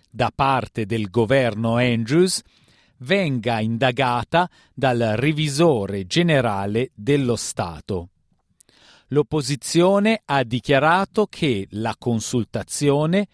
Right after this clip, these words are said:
si concentrerà sul perché la stima iniziale dei costi di due virgola sei miliardi sia cresciuta a sei,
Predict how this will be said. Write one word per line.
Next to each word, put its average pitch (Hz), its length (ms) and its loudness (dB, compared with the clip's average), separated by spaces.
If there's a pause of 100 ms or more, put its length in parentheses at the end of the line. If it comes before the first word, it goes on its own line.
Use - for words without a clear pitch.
(140)
si - 320 -4
concentrerà 143 1120 0 (160)
sul 135 380 -2
perché 165 560 0 (280)
la 110 160 -4
stima 123 560 -2
iniziale 107 960 -2
dei 98 320 -6
costi 113 680 -2 (240)
di 107 220 -8
due 135 240 2
virgola 107 440 -4
sei 120 320 -2
miliardi 127 840 -2 (400)
sia 185 400 -2
cresciuta 202 840 -2
a 131 160 -2
sei, 190 560 0